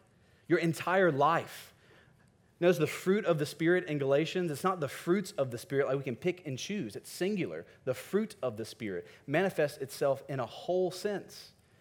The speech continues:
in our entire lives. We are completely affected then by the ministry of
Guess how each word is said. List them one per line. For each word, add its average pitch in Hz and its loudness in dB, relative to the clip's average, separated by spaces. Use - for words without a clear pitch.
in 160 -4
our 170 4
entire 170 0
lives. 92 -6
We 160 6
are 156 8
completely 180 0
affected 143 -2
then 101 -6
by 131 2
the 127 2
ministry 156 -2
of 110 -2